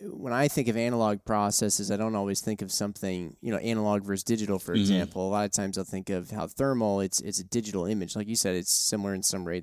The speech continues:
Speaker 1: ways to, like, a T V in front of your face that you're
Speaker 2: Yeah.
Speaker 1: looking at. Um, whereas that's not the case with, with your, uh, I squared night vision devices. But both still use a battery, and both
Speaker 2: Mm-hmm.
Speaker 1: basically go completely black. You can't see anything if the battery dies.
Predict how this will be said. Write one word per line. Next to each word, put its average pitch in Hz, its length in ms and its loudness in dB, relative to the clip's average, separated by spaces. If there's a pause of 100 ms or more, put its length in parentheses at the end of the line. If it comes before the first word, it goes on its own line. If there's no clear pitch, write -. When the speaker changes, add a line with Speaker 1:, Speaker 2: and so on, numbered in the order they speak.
Speaker 1:
ways 92 320 -2
to, - 100 -4
like, 87 200 -4
a - 20 -10
T 101 240 -4
V 85 160 -4
in 101 140 -4
front - 160 -8
of 85 40 -6
your 76 120 -6
face - 240 -2
that - 100 -6
you're 90 100 -6
Speaker 2:
Yeah. 104 100 0
Speaker 1:
looking - 260 -6
at. 90 180 -6 (640)
Um, 101 560 2 (760)
whereas 113 260 4
that's 107 240 2
not 113 160 2
the 117 80 -6
case 104 340 2
with, 104 420 0
with - 220 -4
your, 90 420 0
uh, 78 460 -4
I 104 140 -4
squared 82 340 -4
night 139 200 0
vision 110 260 -2
devices. 90 640 -2 (600)
But 107 260 0
both 160 260 4
still - 300 4
use 117 220 2
a 110 60 2
battery, 110 520 2
and 101 220 0
both 131 440 2
Speaker 2:
Mm-hmm. 123 200 2
Speaker 1:
basically 123 420 4
go 101 220 0
completely 104 400 -2
black. 107 340 0
You 101 60 -4
can't 98 240 -2
see 95 160 -2
anything 104 280 -2
if 85 120 -6
the - 60 -20
battery 98 340 -2
dies. - 440 -10